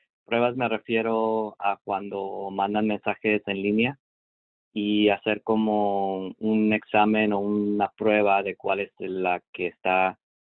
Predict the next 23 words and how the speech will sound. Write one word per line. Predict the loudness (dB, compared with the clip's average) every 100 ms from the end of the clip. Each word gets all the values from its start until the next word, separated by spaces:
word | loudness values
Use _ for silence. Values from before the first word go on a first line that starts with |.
| _ _ _
eh, | -2 -2 -2 -6 _ _ _ _ _ _ _ -4
as-, | -2 -2 -6
eh, | -4 0 0 -2 -4
en | -6 -4
inglés | -2 -2 -2
se | 0
llama | 0 0
performing, | -2 -2 0 2 0 -2 -6 _ -2
que, | 2 2 2 0 -2 _ -20 _ _
que | -8
están, | -4 0 2 2 2 0 -2 -6
eh, | -4 -2 -2 -2
as-, | -6 -8 -8
dando | -2 0 2
más | 2 2
resultados, | 0 -4 -4 0 2 0 -4 _ _
más | -4 -2 -4
clics, | -2 0 0 -4 _ -6
más | 0 2 2 -2 _
comentarios, | -6 -4 -2 2 4 4 4 2 -2 _ _ _ _ _ _ _
eh, | -6 -2 0 0 0 -2 -6
quizás, | -6 -2 -2 _ _ -8
eh, | -6 -4 -4